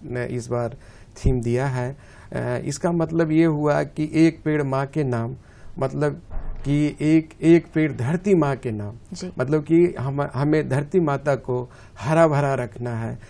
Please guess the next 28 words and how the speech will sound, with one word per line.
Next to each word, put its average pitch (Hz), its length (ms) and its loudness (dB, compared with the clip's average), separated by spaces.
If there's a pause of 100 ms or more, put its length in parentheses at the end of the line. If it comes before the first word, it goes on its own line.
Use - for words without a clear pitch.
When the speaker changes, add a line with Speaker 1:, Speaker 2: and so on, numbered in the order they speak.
(180)
Speaker 1:
जब 156 100 2
हम 151 200 0
धरती 151 320 2
माता 147 340 2
को 147 220 -2
हरा 139 320 2
भरा 143 220 4
रखेंगे, 127 540 -2 (420)
तो 143 60 -4
हमें 139 400 0
खुशहाली 139 560 4
आएगी 131 480 0 (320)
और 135 440 2 (840)
उससे 160 320 0
हमें, 127 440 0
अ, - 400 -8
अनाज, 123 580 -2 (280)
फल, 131 380 -2 (340)
अ, 127 80 -6
सब्जी, 131 640 -4 (380)
अ, 123 280 -6 (140)
सब्जी 131 340 -4
मिलेंगे। 120 540 -2 (300)
तब 143 140 0
हम, 123 340 -4
अ, 117 400 -6
हमें, 120 380 -4
अ, - 300 -14